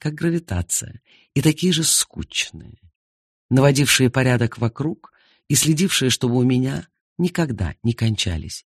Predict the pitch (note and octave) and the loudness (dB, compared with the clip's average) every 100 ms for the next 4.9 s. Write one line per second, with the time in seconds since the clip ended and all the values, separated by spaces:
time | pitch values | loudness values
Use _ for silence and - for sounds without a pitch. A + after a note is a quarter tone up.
0 | - - F2 - F#2+ - - A2 - - | -6 -2 -2 -2 -4 -4 -2 0 -2 -4
1 | F2+ _ _ _ _ _ - E3+ A3 G3 | -10 _ _ _ _ _ -4 2 2 4
2 | G3 F#3 G3 C3 G#2 F#2+ G#2+ A#2 B2+ B2+ | 2 4 2 2 0 0 0 0 0 0
3 | - A#2 A#2+ A#2 A2+ G2+ - G#2+ G#2+ G#2 | 0 0 2 4 2 0 0 0 0 0
4 | G#2+ G#2 G2+ F#2+ F#2 G2 G#2+ - - | 0 0 0 0 0 0 0 -2 -6